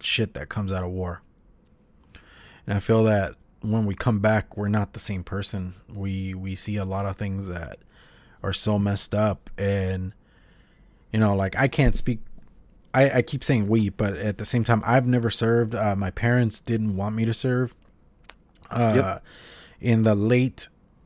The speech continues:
Speaker 1: seventies to, like, mid eighties,
Speaker 2: Mm-hmm.
Speaker 1: uh, their country, like, the country we come from, uh, El Salvador, we were in the middle of a civil war. And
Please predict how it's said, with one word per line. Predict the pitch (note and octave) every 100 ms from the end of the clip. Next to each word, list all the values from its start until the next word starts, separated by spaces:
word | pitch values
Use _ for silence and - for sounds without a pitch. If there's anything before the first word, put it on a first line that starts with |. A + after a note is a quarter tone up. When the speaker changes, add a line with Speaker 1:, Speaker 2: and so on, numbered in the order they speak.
| _ _ _ _ _ _
Speaker 1:
seventies | - - D3+ F3+ F3+ F#3 F3 -
to, | -
like, | B2 G#2+
mid | G2+ B2
eighties, | A#2+ A#2+ C#3+ D#3+ D#3+ - - _ - - -
Speaker 2:
Mm-hmm. | - A2
Speaker 1:
uh, | A2+ G#2+ G2+
their | G#2 G#2+
country, | - B2+ B2+ - C#3 B2+
like, | A#2 G#2+ -
the | F#2+
country | C3 A#2+ B2
we | G#2+ A2
come | C3+ C3
from, | C#3 C3+ C3 D#2+ -
uh, | G#2+ G2
El | G2 G#2
Salvador, | - A#2+ C3 C3+ A#2+
we | G#2+
were | A2+ A2+ A2
in | G#2
the |
middle | G2 G#2+ A2+
of | G#2+
a | F#2+
civil | - G#2+ G2
war. | G#2+ C#3 D3+ C#3+ - - - _ _ _ _ _ - - - -
And | A#2 A2+ G2+ F#2+